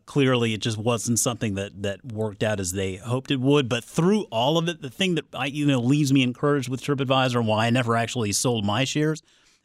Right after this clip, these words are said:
is, is because the platform itself is still as engaging as ever. Those metrics are still as strong as ever. They're adding more users with more reviews, people spending more time on the site.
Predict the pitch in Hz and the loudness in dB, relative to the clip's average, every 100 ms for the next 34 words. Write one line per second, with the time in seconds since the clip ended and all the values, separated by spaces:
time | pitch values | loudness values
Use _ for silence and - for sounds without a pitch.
0 | - 151 127 131 - 185 147 151 151 127 | -2 0 0 -4 -4 -2 2 2 2 2
1 | 127 196 196 156 165 143 - 151 - 127 | 0 2 0 2 0 2 2 0 0 -2
2 | - 175 135 127 117 127 143 123 120 107 | 0 0 0 2 2 2 2 2 2 2
3 | 123 87 87 123 185 190 151 151 160 - | 0 -2 -4 0 2 4 4 4 2 -2
4 | 107 87 - - _ _ 123 120 - - | -4 -2 -6 -6 _ _ -2 0 0 0
5 | 170 120 - 160 156 143 120 123 139 95 | 0 0 -2 2 2 4 2 2 2 0
6 | 92 104 147 151 139 135 127 127 131 123 | -2 0 2 4 4 4 4 4 4 2
7 | 127 110 101 107 156 156 131 104 117 117 | 0 -2 -2 2 2 2 0 2 2 2
8 | 107 143 123 - 123 110 143 143 - 127 | 0 -4 -4 -4 -2 2 0 0 0 0
9 | 110 98 - 110 | 0 0 0 -2